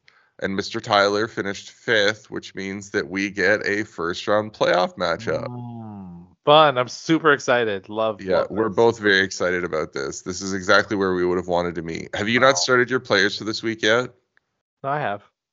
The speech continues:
Speaker 2: I, you have a, a big points, uh, you have a big games played advantage, but I also had to put Makar on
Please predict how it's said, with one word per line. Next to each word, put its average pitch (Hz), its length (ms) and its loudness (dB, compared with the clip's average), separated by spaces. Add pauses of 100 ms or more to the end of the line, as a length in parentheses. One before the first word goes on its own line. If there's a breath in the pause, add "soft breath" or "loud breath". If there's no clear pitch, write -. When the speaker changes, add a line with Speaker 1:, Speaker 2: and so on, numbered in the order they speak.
(120)
Speaker 2:
I, 117 260 0 (260)
you 123 300 -10
have 113 240 0
a, 104 140 -6 (180)
a 127 100 -10 (200)
big 131 260 -2
points, - 400 -8
uh, 139 60 -4
you 139 160 0
have 160 80 2
a 147 80 -4
big 127 280 -2
games 117 280 -6
played 107 400 -8
advantage, 98 520 -12 (300 soft breath)
but 131 100 0
I 123 120 6
also 120 260 2
had 123 80 0
to 117 60 -10
put - 160 -14
Makar 107 340 -4
on 98 260 -10